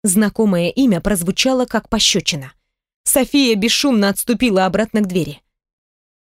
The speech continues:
«Совпадение? Возможно, это она сходила с ума,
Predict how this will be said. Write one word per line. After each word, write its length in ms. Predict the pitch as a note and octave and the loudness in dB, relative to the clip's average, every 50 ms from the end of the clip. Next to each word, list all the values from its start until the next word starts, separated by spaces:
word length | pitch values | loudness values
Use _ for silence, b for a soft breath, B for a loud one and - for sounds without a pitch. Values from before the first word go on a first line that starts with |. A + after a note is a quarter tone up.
| _ _ _ _ _ _ - | _ _ _ _ _ _ -8
«Совпадение? 840 | - - G3+ F3 - - F3+ E3 D#3+ E3+ E3 G3 A#3+ C#4 D4 C#4 - _ _ _ _ _ _ _ _ _ _ _ _ _ | -4 -2 -2 -4 -2 -2 -2 -2 0 0 2 2 2 0 0 -4 -10 _ _ _ _ _ _ _ _ _ _ _ _ _
Возможно, 520 | - B3 B3+ C4 A3+ C4 D4+ E4 C#4+ A#3+ A#3 | -2 0 0 2 2 2 2 2 2 2 2
это 280 | A#3 A#3+ A#3 B3+ B3 A#3+ | 2 2 0 0 0 0
она 180 | B3 C4 C#4 | 0 0 -2
сходила 460 | C4+ - - - B3+ A#3+ B3 C4+ C4 B3+ | -2 -2 -2 0 0 0 2 2 0 0
с 120 | - - | 0 0
ума, 320 | D4 D4+ E4 D4 F3 B2 | -2 0 0 -2 -4 -6